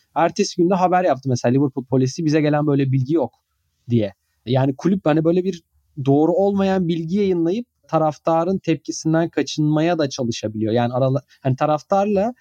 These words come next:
kulüp yöneticileri arasında çok ciddi bir ihtilaf var ve güvensizlik ve hani böyle bir yalan söyleme durumu falan da var. Yani orada gerçekten, e, ipler bayağı bir kopmuş durumda. Yani Everton gibi bir kulübün bu halde olması da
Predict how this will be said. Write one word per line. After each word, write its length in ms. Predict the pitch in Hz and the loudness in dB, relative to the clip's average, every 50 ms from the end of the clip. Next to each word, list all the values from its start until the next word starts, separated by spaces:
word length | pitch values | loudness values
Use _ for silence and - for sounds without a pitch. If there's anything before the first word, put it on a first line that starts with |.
| _ _ _ _ | _ _ _ _
kulüp 280 | - 160 180 175 - | -2 -2 -2 0 0
yöneticileri 420 | 180 170 160 - 151 165 175 165 170 | 0 0 0 0 0 0 2 2 2
arasında 280 | 165 160 - - 180 | 0 0 -2 -4 -4
çok 200 | 165 - 170 147 | -2 -2 -2 -2
ciddi 340 | 139 143 139 _ - 196 196 | -2 -4 -4 _ -4 -2 0
bir 80 | 190 170 | 0 0
ihtilaf 480 | 160 165 _ - 175 180 185 - - | 0 -2 _ -4 -2 -2 -2 -2 -2
var 160 | 214 208 202 | -2 0 0
ve 160 | 196 208 208 196 _ _ _ _ _ _ _ _ - - | 0 0 -2 -4 _ _ _ _ _ _ _ _ -14 -8
güvensizlik 880 | 131 139 131 127 147 151 160 170 180 - - 185 180 180 196 254 247 - | -6 -4 -2 0 0 2 2 2 0 0 -2 -2 -2 0 0 -2 -2 0
ve 60 | 214 | 0
hani 180 | 202 196 190 190 | 2 2 2 2
böyle 200 | 190 190 190 185 | 2 0 0 0
bir 60 | 202 | 0
yalan 260 | 190 180 180 185 196 | 0 0 0 0 -2
söyleme 420 | 190 - - 185 180 180 185 185 165 | -2 -2 -2 0 0 0 0 0 0
durumu 180 | 165 175 185 | 0 0 -2
falan 360 | 180 - 170 165 165 180 185 | -2 -2 -2 0 0 0 0
da 100 | 160 127 | 0 0
var. 200 | 123 147 196 240 _ _ | 0 -2 -4 -6 _ _
Yani 180 | - 135 131 131 | -4 -2 -2 0
orada 260 | 131 139 143 156 160 | 0 0 0 0 0
gerçekten, 640 | 147 151 156 - - 165 - - - 165 170 180 - _ _ _ _ - | 0 -2 -2 -4 -4 -6 -6 -2 -2 -2 -2 -2 -4 _ _ _ _ -6
e, 180 | 120 117 117 | -4 -2 -2
ipler 400 | 107 127 127 - - 151 151 151 | -2 -4 -4 -2 0 0 0 2
bayağı 240 | 147 170 170 160 156 | 2 2 2 2 0
bir 60 | 165 | 0
kopmuş 460 | 165 - 156 151 - 165 - - - 131 | 0 -2 -2 -2 -4 -10 -12 -10 -4 0
durumda. 360 | 127 120 117 127 165 214 233 _ _ _ _ _ _ _ - | 0 2 2 0 -2 -4 -6 _ _ _ _ _ _ _ -4
Yani 220 | 123 127 127 135 | -2 0 0 2
Everton 400 | 143 147 156 156 - - 160 151 | 0 2 0 0 -2 0 -2 0
gibi 180 | 147 143 139 143 | 0 0 0 -2
bir 40 | - - | -2 -4
kulübün 340 | - 139 135 135 151 156 147 | -4 -2 0 0 0 0 0
bu 120 | 147 147 | 0 0
halde 240 | 147 143 135 127 127 | 0 0 0 0 0
olması 440 | 123 127 127 127 120 - - 156 135 | 0 0 0 -2 -4 -6 -6 -2 -2
da 220 | 117 117 156 180 | -2 -2 -2 -6